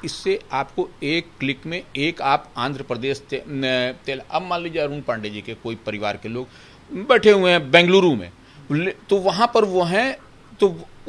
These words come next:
एक क्लिक में वो अपनी ज़मीन के बारे में जान जाएंगे। सरकार की देखिए पॉलिसी बेहतर है,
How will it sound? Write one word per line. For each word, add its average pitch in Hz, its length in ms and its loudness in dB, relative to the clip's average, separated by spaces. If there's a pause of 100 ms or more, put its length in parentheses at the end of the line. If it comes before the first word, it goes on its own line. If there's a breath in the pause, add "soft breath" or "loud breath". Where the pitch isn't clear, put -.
(180)
एक 269 240 6 (140)
क्लिक 254 280 2
में 254 80 6
वो 226 120 8
अपनी 208 200 2
ज़मीन 165 280 2
के 139 100 0
बारे 110 220 2
में 104 160 -8
जान 90 180 -10
जाएंगे। 95 240 -10
सरकार 175 420 0
की 240 80 -2
देखिए 233 220 -2
पॉलिसी 180 420 2
बेहतर 220 380 4
है, 110 160 -6